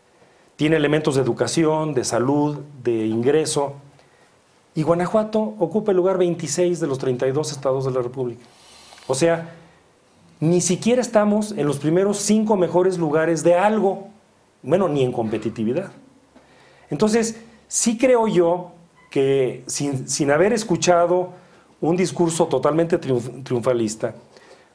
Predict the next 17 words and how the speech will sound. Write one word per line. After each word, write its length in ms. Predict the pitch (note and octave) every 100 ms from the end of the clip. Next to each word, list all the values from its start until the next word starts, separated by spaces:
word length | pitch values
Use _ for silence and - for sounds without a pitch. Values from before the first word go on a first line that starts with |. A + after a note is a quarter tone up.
| -
me 160 | D3
parece 520 | D3 D#3 G3 G3+ G#3+
que 120 | G#3+ D3+
fue 140 | E3+
un 140 | F#3
discurso 720 | E3+ D3+ - F3 E3 F3+ F3+ - - _ _ _
que 120 | C#3
con 180 | D#3 D#3
las 140 | D#3+
cifras 420 | D#3+ G#3 A#3 F#3+ D#3
ya 120 | F#3
no 120 | G3+
interesó 720 | G#3 G3+ D3+ C#3+ F3 E3+ F3
a 100 | C3+
la 140 | C3
audiencia 420 | B2 C3 D#3+ D#3+ D3+
abierta. 480 | B2 A#2+ - F#3+